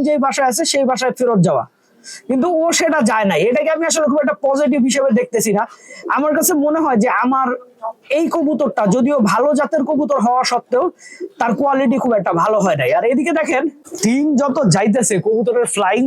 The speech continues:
যত বাড়তেছে, আমাদের এই কবুতরটার চোখ কেমন লাল হয়েছে দেখেন, দেখছেন? এই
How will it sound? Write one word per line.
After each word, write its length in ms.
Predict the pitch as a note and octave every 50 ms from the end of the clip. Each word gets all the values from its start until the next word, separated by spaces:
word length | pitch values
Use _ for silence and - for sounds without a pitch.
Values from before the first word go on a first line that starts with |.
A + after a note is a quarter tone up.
| C4 C4
যত 120 | C4 G3+ B3 G3 F3+
বাড়তেছে, 420 | G3 F#3+ - A3+ G#3 E3 F3+ E3+ G3+ A#3+ - - _ _ - - - - - - - - - - - - - - E3
আমাদের 260 | F#3 G3+ A3 A3 B3+ C#4+ C4 A3 A#3+
এই 60 | C4 A3+ C4
কবুতরটার 400 | C4+ C4+ B3 C4 B3+ C4 B3+ - - -
চোখ 160 | - C4 C4+ A#3+ - -
কেমন 220 | A#3 A3 A3+ G#3 F#3 F3
লাল 120 | E3+ F3 F3
হয়েছে 180 | E3+ D#3 D#3+ C#3 C#3
দেখেন, 200 | C3 B2+ C3 A2 B2 - - -
দেখছেন? 300 | D#3+ - - G3 C#3+ B2 - - - _ - _ - - - - - - D4+ - - - - A#4+ A#4+ B4 - - - E5 - - - - C4 C#4
এই 80 | D#4